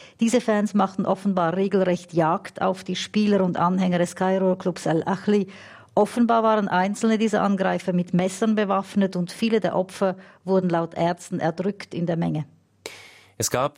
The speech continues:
Speaker 2: Sicherheitskräfte und Polizei vor Ort. Offenbar haben diese nicht viel dagegen unternommen. Stimmt das?
Speaker 1: Das scheint zu stimmen. Es war ja ein sehr wichtiges Spiel. Die Atmosphäre war sehr gespannt von Anfang an und die Anhänger beider Teams waren bekannt für ihre Gewaltbereitschaft.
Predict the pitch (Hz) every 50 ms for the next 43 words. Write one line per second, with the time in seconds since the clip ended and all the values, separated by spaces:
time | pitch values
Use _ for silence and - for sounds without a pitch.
0 | 156 - - 120 101 113 143 147 170 156 151 156 - - 147 135 - - 135 120
1 | - 127 123 117 - - 120 113 117 120 - - - - - - 117 113 110 107
2 | - - 101 95 110 139 165 160 - - - - - - _ - 101 110 - -
3 | - - 123 101 110 107 113 113 120 120 113 117 110 117 104 104 101 98 104 104
4 | - - - - - - 107 104 98 98 95 98 95 101 95 98 - 95 87 85
5 | 87 113 139 147 - - - - 98 107 123 - - 151 - - - _ _ _
6 | _ _ _ _ _ _ _ _ _ _ _ _ _ _ - - _ - - -
7 | - - - - - - - - - - _ - - 214 208 - - 208 185 180
8 | 202 220 247 247 - 277 262 - - - 262 247 247 233 226 220 226 202 214 202
9 | 208 202 202 196 - 185 196 190 190 - - 180 170 214 240 247 247 214 240 233
10 | - - 226 - 190 180 - - - - 220 233 262 269 262 233 226 185 180 -
11 | 190 180 185 - - 190 190 190 190 190 180 180 180 180 190 185 185 185 - -
12 | 190 190 196 185 - 196 190 - - 202 214 214 - 214 214 208 202 208 208 202
13 | 190 180 190 185 180 - 185 190 202 202 208 190 180 180 170 175 - - 175 180
14 | 190 208 220 233 226 220 233 - 240 233 233 226 220 214 - 190 196 185 185 180
15 | 165 180 175 175 - 185 180 196 220 - - - 226 220 202 196 190 180 180 170
16 | 165 165 175 180 - - 202 190 202 208 - - 220 208 208 - -